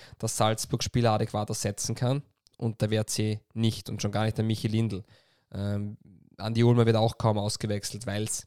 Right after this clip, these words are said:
eben keinen adäquaten Ersatz als Linksverteidiger gibt. Äh, es ist alles,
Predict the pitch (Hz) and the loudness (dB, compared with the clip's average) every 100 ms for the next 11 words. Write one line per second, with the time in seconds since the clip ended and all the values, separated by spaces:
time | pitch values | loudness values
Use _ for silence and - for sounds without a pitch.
0 | - 110 107 113 104 104 104 - 104 104 | -8 -8 -6 -4 -2 -2 -4 -2 -4 -2
1 | 104 - 101 - - 107 107 - 107 104 | -4 0 -2 -2 -8 -4 -4 -4 -4 -2
2 | 104 101 104 101 - - - - - - | -2 -4 -6 -8 -8 -18 -20 -20 -20 -20
3 | - _ - 87 - 78 127 - 135 127 | -20 _ -10 -10 -10 -8 -4 0 4 6
4 | 139 - - | 6 4 -2